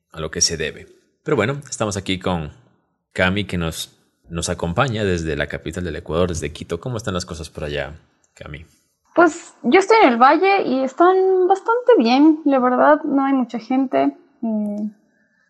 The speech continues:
Speaker 2: hace, ayer salí a hacer compras y ya está abierto todo, por ejemplo, el centro comercial, pero no, no hay mucha gente, la verdad.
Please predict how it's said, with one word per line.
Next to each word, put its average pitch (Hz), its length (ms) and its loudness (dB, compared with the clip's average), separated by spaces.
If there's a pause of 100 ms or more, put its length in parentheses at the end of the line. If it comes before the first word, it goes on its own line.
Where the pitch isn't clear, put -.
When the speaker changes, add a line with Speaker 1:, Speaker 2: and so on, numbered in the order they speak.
(640)
Speaker 2:
hace, 226 540 2
ayer 233 320 2
salí 233 180 -2
a - 40 0
hacer 226 160 0
compras 240 600 4
y 202 400 -2 (600)
ya 269 180 2
está 294 140 2
abierto 285 320 4
todo, 240 220 4
por 214 80 0
ejemplo, 220 240 0
el 220 60 -2
centro 240 200 0
comercial, 226 500 0
pero 226 640 2 (120)
no, 311 200 8
no 311 100 8
hay 330 60 8
mucha 339 240 4
gente, 214 300 0
la 202 80 2
verdad. 202 360 0